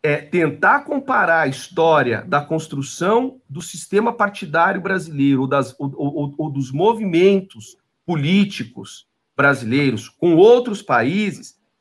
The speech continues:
eu acho muito temeroso. É muito perigoso. Por quê? Porque a, a nossa história mostra que tem outra estrutura, tem outras, há, há outras questões aqui,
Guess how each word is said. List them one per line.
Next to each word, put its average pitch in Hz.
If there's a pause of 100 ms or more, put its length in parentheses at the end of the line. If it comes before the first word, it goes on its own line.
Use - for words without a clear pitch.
(160)
eu 151
acho 175
muito 160
temeroso. 208 (600)
É 117
muito 147
perigoso. 185
Por 127
quê? 147
Porque 160
a, 202
a 185
nossa 240
história 220
mostra 226
que -
tem 233
outra 254
estrutura, 139 (260)
tem 214
outras, 226 (240)
há, - (200)
há 208
outras 240
questões 143
aqui, 113